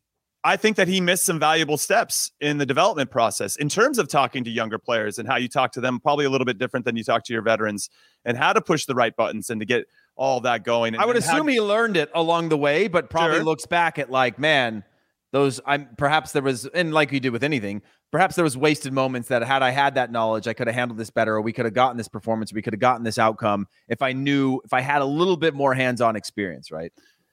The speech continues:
Speaker 1: Yeah, no, I, I, I just, so I use him as an example as, you know, there are some, some, many players out there actually that I've just, uh, former, former players like, "Dude, how does Ben Olsen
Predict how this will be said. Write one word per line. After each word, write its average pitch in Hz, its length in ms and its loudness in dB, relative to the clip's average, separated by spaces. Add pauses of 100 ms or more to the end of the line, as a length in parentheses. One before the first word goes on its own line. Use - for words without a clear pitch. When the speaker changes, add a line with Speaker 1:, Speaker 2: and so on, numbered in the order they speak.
(140)
Speaker 1:
Yeah, 165 260 2
no, 180 200 0
I, 156 120 2
I, 165 240 0
I 180 80 4
just, 185 160 -2
so 208 80 2
I 190 40 4
use 214 240 -2
him 220 140 -2
as 175 140 -4
an 160 60 -2
example 147 600 0
as, 117 240 -4
you 156 100 -4
know, 139 80 0
there 139 140 2
are 160 220 4
some, 143 400 -2
some, 127 280 -6
many 139 220 2
players 104 320 -2
out 95 160 -6
there 101 100 -2
actually 98 260 -2
that 98 120 -4
I've 98 120 -2
just, - 220 -8
uh, 107 120 -4
former, 123 320 2 (120)
former 127 200 0
players 113 260 2
like, 107 180 2 (280)
"Dude, 262 120 0
how 262 140 0
does 294 140 -6
Ben 247 240 0
Olsen 240 500 0